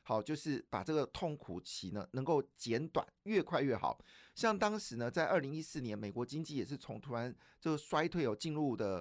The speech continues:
复苏跟成长，变化非常快哦。因为我二零，呃，我一九九一年，在一九九四年的时候，我在美国念书。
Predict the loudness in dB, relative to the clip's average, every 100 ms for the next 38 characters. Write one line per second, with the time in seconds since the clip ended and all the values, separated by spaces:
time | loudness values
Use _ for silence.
0 | -6 -4 -4 -2 -4 -4 -4 -2 -2 -2
1 | -8 0 2 2 0 0 -2 2 2 2
2 | 0 -18 -4 2 4 6 4 2 -2 -8
3 | 0 2 2 0 -2 -4 2 2 2 -2
4 | -2 -2 -2 -2 -2 -4 -4 -6 -6 -4
5 | -2 -2 0 -2 -2 -6 -4 -6 -4 -6